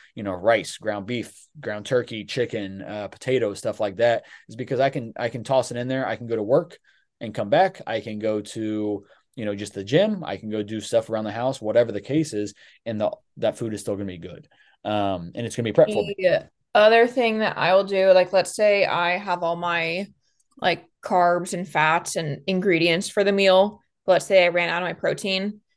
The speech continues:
Speaker 2: Um, sometimes I will either A, go get, like, grilled nuggets at Chick-fil-A, or B, go get, like, grilled chicken from Sprouts or Whole Foods or something, um, if I'm in a pinch. So that way I'm not,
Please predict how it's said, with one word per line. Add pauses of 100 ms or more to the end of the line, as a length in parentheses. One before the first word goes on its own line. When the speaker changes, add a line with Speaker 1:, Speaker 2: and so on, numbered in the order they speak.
(560)
Speaker 2:
Um,
sometimes
I
will
either
A, (200)
go
get,
like,
grilled
nuggets
at
Chick-fil-A, (400)
or (300)
B, (140)
go
get, (240)
like, (520)
grilled (240)
chicken
from
Sprouts
or
Whole
Foods
or
something, (360)
um,
if
I'm
in
a
pinch.
So
that
way
I'm
not,